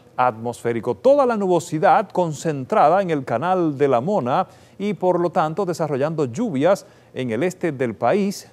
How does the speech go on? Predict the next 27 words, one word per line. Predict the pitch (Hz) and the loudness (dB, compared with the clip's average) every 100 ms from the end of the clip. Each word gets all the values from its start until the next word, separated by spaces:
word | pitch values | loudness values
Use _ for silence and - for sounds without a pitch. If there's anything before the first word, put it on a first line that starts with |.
| - | -8
también | 107 123 165 | -6 -4 -4
en | 156 | -4
el | 139 | -4
sureste. | 120 - 104 160 - 143 110 - - _ - | -4 -4 -2 -2 -2 -4 -4 -8 -20 _ -6
Vemos | 139 202 175 160 | -2 2 2 2
una | 202 196 | 2 0
disminución | 143 156 - 139 117 - 196 190 | -2 -6 -6 -6 -6 0 0 0
en | 151 | -2
cuanto | 143 139 131 131 123 | 0 0 2 2 2
a | 127 | 2
la | 131 | 0
intensidad | 123 120 110 113 165 | -4 -6 -2 2 2
y | 175 | 0
frecuencia | - 214 185 147 120 160 | -4 -2 0 -2 -4 -4
de | 147 | -2
los | 110 92 | -4 -4
aguaceros | 85 - 170 131 - - - _ _ _ _ _ - | -6 -2 0 0 -2 -12 -20 _ _ _ _ _ -6
hacia | 160 156 165 | -4 0 -2
el | |
resto | 127 226 - 151 - - - | 0 -4 0 -2 -2 -8 -18
del | 120 208 214 | 0 2 2
territorio | 180 139 123 180 160 139 | 0 0 2 2 4 2
nacional, | 117 127 147 - 120 120 110 | 2 0 0 0 0 0 2
pero | 214 190 | 0 2
permanecen | 202 170 190 220 254 | 0 0 -2 -2 0
los | 196 143 | 0 0
nublados | 131 143 127 120 110 | 0 6 6 6 4